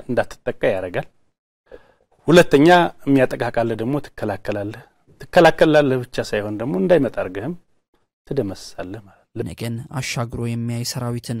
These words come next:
Speaker 2: ከመገንባት አኳያ መንግስት ሚናው የጎላ መሆኑን ያነሱት የሰራዊቱ ከፍተኛ አመራሮች በተለይ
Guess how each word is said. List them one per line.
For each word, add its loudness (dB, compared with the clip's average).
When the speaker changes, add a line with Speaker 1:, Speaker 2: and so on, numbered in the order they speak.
Speaker 2:
ከመገንባት -8
አኳያ -10
መንግስት -6
ሚናው -4
የጎላ -6
መሆኑን -6
ያነሱት -8
የሰራዊቱ -8
ከፍተኛ -10
አመራሮች -8
በተለይ -10